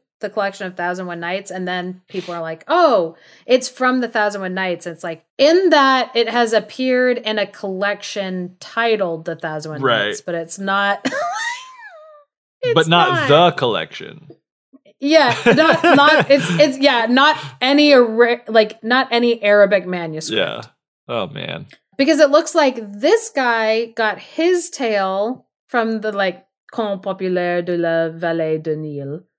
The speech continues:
Speaker 1: which is, like, stories that were popular in the Nile Valley,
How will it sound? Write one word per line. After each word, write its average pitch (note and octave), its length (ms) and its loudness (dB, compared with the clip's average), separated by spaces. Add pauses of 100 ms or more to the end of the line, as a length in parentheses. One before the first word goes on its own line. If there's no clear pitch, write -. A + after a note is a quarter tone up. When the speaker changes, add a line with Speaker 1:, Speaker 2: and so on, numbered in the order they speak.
Speaker 1:
which F3+ 220 -4
is, F#3 160 -6
like, E3 480 -4 (680)
stories B3+ 520 2
that B3+ 100 0
were A3+ 80 -2
popular G3+ 1040 -2 (400)
in G#3 140 -6
the G3 80 -4
Nile F3 340 -4
Valley, C#3 480 -12